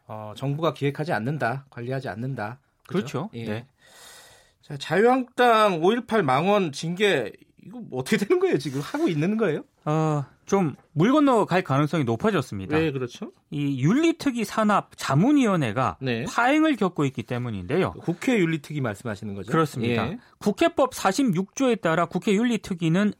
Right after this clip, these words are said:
Speaker 2: 의원 징계사항 심사에 앞서가지고요. 자문위 의견을 들어야 되거든요.
Speaker 1: 네.
Speaker 2: 근데 위원장 선임 문제로 갈등을 빚으면서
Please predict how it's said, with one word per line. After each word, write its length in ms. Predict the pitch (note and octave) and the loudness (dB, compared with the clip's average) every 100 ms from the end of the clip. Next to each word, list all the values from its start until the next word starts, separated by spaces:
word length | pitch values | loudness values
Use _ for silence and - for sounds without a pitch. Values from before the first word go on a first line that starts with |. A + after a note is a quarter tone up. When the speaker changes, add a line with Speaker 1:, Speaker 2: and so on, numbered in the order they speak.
| - | 0
Speaker 2:
의원 440 | G3 A#3 D4 C#4+ | 2 4 4 2
징계사항 600 | G3+ E3+ G3 F3+ F3+ F#3 | 2 2 2 0 2 2
심사에 440 | F3 F#3 F#3 G#3+ G3+ | 0 2 2 2 2
앞서가지고요. 840 | A#2 - G3 E3 A#2 G2 D3 A2 - - _ | 0 0 -2 0 -2 -2 0 -2 -4 -18 _
자문위 440 | - - C#3 C4 D#4+ | -6 2 4 6 4
의견을 380 | B3 C#3+ C#3 A#2 | 4 2 2 0
들어야 380 | - C3+ B2 G#2 | -2 -2 0 -2
되거든요. 520 | A2 G2+ F#2+ F#2 F#3 | -4 -6 -4 -6 -6
Speaker 1:
네. 340 | C#3 B2 B2 B3 | -2 -2 -2 0
Speaker 2:
근데 160 | F#3+ B2 | 0 2
위원장 440 | D#3 D4+ D#4+ D4 | 2 4 4 2
선임 260 | G#3 G#3 G3+ | 2 2 2
문제로 360 | D#3 C#3 D3 | 2 2 0
갈등을 540 | C#3 E3 E3+ - C4 A3+ | 0 -2 -2 0 0 0
빚으면서 640 | F3+ D#3+ C#3+ A#2 D3+ G3+ | -2 -2 -2 -2 -2 -2